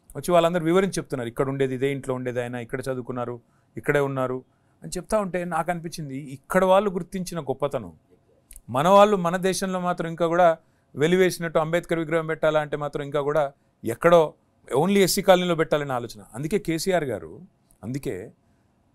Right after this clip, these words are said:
నగరం నడిబొడ్డున, సెక్రటేరియట్ పక్కన నగరం నడిబొడ్డున, అంటే ఇ-, ఇది మార్పు. నేను అనేది ఈ మార్పు రావాలి. అంబేద్కర్ గొప్పతనం సమున్నతంగా,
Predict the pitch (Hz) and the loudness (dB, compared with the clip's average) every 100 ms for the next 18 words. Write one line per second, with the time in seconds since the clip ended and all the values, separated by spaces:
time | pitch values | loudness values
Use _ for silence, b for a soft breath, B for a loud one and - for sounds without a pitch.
0 | _ _ - 120 139 180 220 214 185 175 | _ _ -10 0 4 6 4 2 0 0
1 | 143 123 101 85 - _ _ _ - - | -2 -4 -10 -20 -20 _ _ _ -18 -16
2 | - - 151 190 180 180 196 202 - 143 | -10 -2 2 4 4 6 8 6 2 -4
3 | - 127 113 127 135 131 170 180 143 131 | -2 -6 -6 -10 -8 -2 0 0 -2 -4
4 | 110 92 - _ b b - 143 143 92 | -6 -8 -20 _ b b -12 0 0 0
5 | 131 165 - 190 226 165 147 - 101 127 | -10 -8 -2 2 4 4 0 -6 -10 -6
6 | 139 156 175 165 185 175 196 220 - 196 | -6 -6 -6 -2 0 4 4 2 0 2
7 | 170 165 156 160 202 b b _ 123 151 | 4 2 0 -2 -8 b b _ -4 0
8 | 180 180 - 175 156 156 160 156 170 196 | 0 0 0 0 0 -2 -4 -4 -4 -10
9 | - - 147 175 185 180 165 160 175 | -18 -8 -2 -2 -2 -2 -4 -4 -6